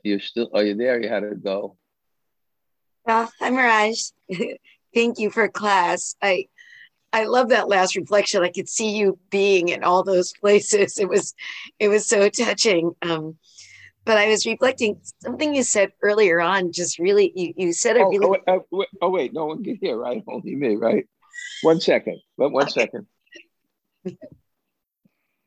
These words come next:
Speaker 1: No, no. Okay,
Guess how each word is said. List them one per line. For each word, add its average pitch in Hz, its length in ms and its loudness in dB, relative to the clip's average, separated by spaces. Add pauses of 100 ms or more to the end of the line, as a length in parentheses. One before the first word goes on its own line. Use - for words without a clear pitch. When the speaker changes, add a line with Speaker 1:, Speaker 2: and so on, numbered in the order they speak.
(1400)
Speaker 1:
No, - 160 0
no. 101 260 -8 (2500)
Okay, 131 320 -4